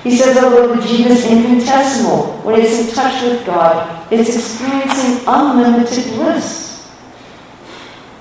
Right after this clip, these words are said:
Krishna loves each jiva unlimitedly and unconditionally. Krishna even loves the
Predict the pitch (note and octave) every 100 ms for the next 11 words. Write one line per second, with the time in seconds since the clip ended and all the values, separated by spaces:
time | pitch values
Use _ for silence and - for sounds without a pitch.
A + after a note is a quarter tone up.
0 | - - - - - - - - - -
1 | - - - - - - - - - -
2 | - - - - - - - - D4+ D4+
3 | D4 D4+ B3 F#3+ G#3+ A#3 A#3+ A#3 - A#3
4 | C#4 - - D3 F3+ F3+ G#3 G#3+ - -
5 | C4+ C#4+ D4+ D4+ - C4+ A3+ A3+ A3+ G3+
6 | A3 A3+ A#3 A#3+ B3 B3 A#3+ B3 B3 B3
7 | G3 D3+ - A3 A3+ C#4 C4 - C4+ G#3
8 | G#3 G#3 G#3+ - - -